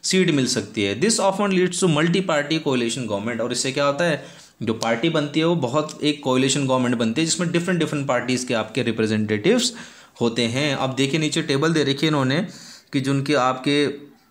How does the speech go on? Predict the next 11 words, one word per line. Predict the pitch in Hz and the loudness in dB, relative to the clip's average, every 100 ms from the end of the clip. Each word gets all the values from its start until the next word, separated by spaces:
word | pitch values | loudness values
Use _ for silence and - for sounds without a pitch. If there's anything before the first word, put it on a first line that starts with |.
| _ _ _ - - | _ _ _ -14 -4
लेजिस्लेचर | 127 131 143 151 160 151 170 170 | 0 2 4 2 2 2 2 2
बना | 135 127 | 2 0
था | 131 151 | 2 0
टू | 170 143 | 2 0
थाउजेंड | 135 123 131 127 | 0 0 0 0
थ्री | 127 | 2
में | 143 | 4
वो | 165 175 | 4 2
कैसा | 131 113 104 | 0 0 0
था | 107 | 0
पार्टी, | 113 147 151 165 | 2 2 2 0